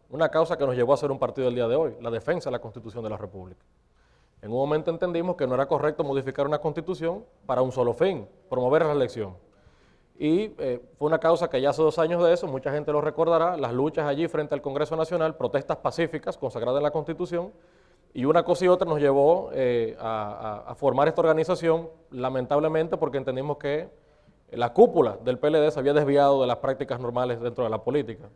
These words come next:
O sea que en principio la defensa de la Constitución es un factor que nos diferencia, pero abismalmente, de lo que es el P L D. Y por supuesto también la calidad de la gente, los ideales que tenemos, eh, ese congreso elector que viene ahora dentro de la Fuerza del Pueblo que permitirá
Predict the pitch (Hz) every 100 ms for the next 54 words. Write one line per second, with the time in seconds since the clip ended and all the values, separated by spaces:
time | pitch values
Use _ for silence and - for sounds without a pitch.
0 | _ 120 123 120 120 123 120 147 196 160
1 | 131 131 127 165 175 165 165 160 147 147
2 | 156 160 - _ _ _ 120 131 160 -
3 | 160 143 139 135 123 123 151 170 175 139
4 | 131 131 123 156 156 170 160 135 139 147
5 | 147 165 170 170 - _ _ _ _ _
6 | _ - 180 196 151 - 185 185 165 151
7 | 160 147 143 127 147 160 143 139 143 143
8 | 127 135 131 139 151 147 139 135 135 135
9 | - - 117 113 110 110 - 123 170 139
10 | 147 151 139 - 156 151 123 139 131 139
11 | 135 123 131 120 113 131 139 131 - 135
12 | 131 120 120 120 117 117 127 135 107